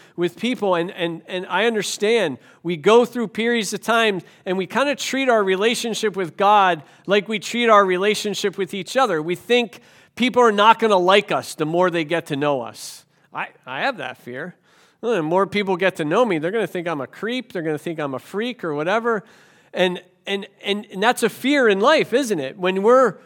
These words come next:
vulnerable with other people, when we, we show ourselves to other people, we, we become afraid that they're gonna reject us. And I think we, we, we portray that onto our relationship with God, and we think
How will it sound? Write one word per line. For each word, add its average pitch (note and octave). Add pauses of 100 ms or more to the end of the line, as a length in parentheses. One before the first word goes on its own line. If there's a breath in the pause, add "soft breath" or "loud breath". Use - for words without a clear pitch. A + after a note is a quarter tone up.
(180 soft breath)
vulnerable G#3+
with F#3
other G#3
people, G#3+
when D#3+
we, A3+ (240 loud breath)
we G#3+
show B3+
ourselves A3
to G#3
other F#3
people, A3+
we, G3
we F#3
become G#3
afraid G3
that E3+
they're F3
gonna G3
reject D#3+
us. C#3 (260 soft breath)
And F3+
I F#3+
think C#4+
we, G#3+
we, G3 (180)
we F#3+
portray A3+
that G3+
onto G3
our F3+
relationship G#3
with E3
God, A#3
and F3+
we F#3
think C4